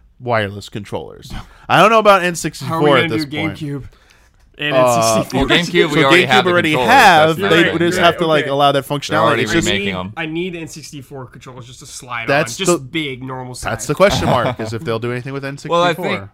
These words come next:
Speaker 3: I think N sixty-four, they'll probably just use the Pro Controller charge port. So
Speaker 1: They could, but there's
Speaker 2: <laughs> I
Speaker 1: a
Speaker 2: want the slide ones.
Speaker 3: But, um,
Speaker 1: Who knows?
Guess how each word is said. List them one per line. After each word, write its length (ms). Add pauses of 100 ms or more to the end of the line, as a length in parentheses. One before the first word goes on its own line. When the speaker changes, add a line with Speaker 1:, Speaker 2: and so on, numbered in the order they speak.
(100)
Speaker 3:
I 100
think 300
N 160
sixty-four, 560
they'll 160
probably 420
just 220 (180)
use 240
the 160 (220)
Pro 160
Controller 480
charge 580
port. 280 (580)
So 260 (380)
Speaker 1:
They 140
could, 340 (120)
but 140
there's 280
Speaker 2:
<laughs> 0
I 140 (140)
Speaker 1:
a 40
Speaker 2:
want 120
the 100
slide 360
ones. 320 (260)
Speaker 3:
But, 340
um, 420
Speaker 1:
Who 40
knows? 460